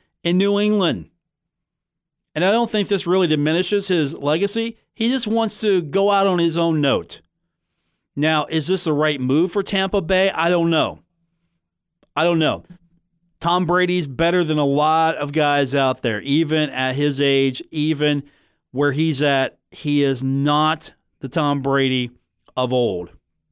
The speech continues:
He's been off target a while. And honestly, I think Tom saw it as an opportunity, like, "Okay, I don't think this is gonna be the very best New England's team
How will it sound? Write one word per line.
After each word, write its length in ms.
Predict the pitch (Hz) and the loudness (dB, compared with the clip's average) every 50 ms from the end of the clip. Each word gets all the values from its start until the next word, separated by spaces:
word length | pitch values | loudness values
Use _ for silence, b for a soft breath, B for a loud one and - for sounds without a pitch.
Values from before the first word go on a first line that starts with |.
| _ _ _ _ _ _ _ _ _ _ _ _ _ _ _ _ _ _ _ _ _ _ _ _ | _ _ _ _ _ _ _ _ _ _ _ _ _ _ _ _ _ _ _ _ _ _ _ _
He's 220 | - 135 139 135 | -6 -6 -6 -4
been 160 | 127 151 156 | -4 -4 -4
off 300 | - - 143 147 160 - | -4 -2 -2 -2 -2 -2
target 360 | - - 160 151 151 139 147 147 | -2 -2 0 0 0 0 0 0
a 60 | 135 | 0
while. 460 | 123 123 117 110 107 113 131 165 - _ _ _ _ _ _ _ _ _ _ _ _ _ _ _ _ _ _ _ _ _ _ _ _ _ _ _ _ _ _ _ _ _ _ _ _ _ _ _ _ _ _ _ _ _ _ _ _ _ _ _ - | 0 0 0 0 0 -2 -2 -6 -8 _ _ _ _ _ _ _ _ _ _ _ _ _ _ _ _ _ _ _ _ _ _ _ _ _ _ _ _ _ _ _ _ _ _ _ _ _ _ _ _ _ _ _ _ _ _ _ _ _ _ _ -4
And 280 | 139 143 143 147 151 - _ _ - - | -2 -2 0 -2 -4 -6 _ _ -4 -2
honestly, 480 | 151 165 202 202 - 226 247 254 254 - _ _ _ - | -2 -2 -2 -2 -2 -2 -4 -4 -4 -8 _ _ _ -10
I 80 | 147 165 | -6 -4
think 180 | 202 208 175 - | -4 -4 -2 -2
Tom 300 | 185 165 170 190 202 185 | -2 -2 -2 -2 -4 -4
saw 340 | - 185 170 170 180 185 | -2 0 0 2 2 2
it 80 | 185 143 | 0 0
as 160 | 165 160 151 | 0 -2 -2
an 80 | 156 160 | -2 -2
opportunity, 480 | 160 160 - 151 - 180 185 190 190 | -2 -2 -4 -6 -6 -4 -4 -4 -2
like, 200 | 170 147 147 143 | -2 -2 -2 -2
"Okay, 320 | 143 160 160 - 226 277 220 - _ _ _ _ _ _ _ _ _ _ _ _ _ _ _ _ _ - _ - | -2 -2 -2 -2 -4 -4 -6 -12 _ _ _ _ _ _ _ _ _ _ _ _ _ _ _ _ _ -20 _ -4
I 80 | - 160 | -2 -2
don't 160 | 175 175 170 | 0 0 0
think 160 | 185 180 156 | -2 -2 -2
this 140 | 175 156 147 | -4 -6 -6
is 80 | 165 | -4
gonna 160 | 160 170 165 156 | -2 -2 -2 -2
be 60 | 156 | -2
the 100 | 147 135 | -4 -2
very 240 | 127 151 151 156 147 | -2 0 0 0 -2
best 360 | 117 113 151 156 165 - - | 0 0 0 0 -2 -2 -2
New 180 | 156 147 151 | -2 0 0
England's 300 | 156 160 156 160 151 143 | 0 0 0 -2 -2 -2
team 400 | - - - 165 165 165 160 160 | -4 -4 -2 -2 -2 -2 -4 -6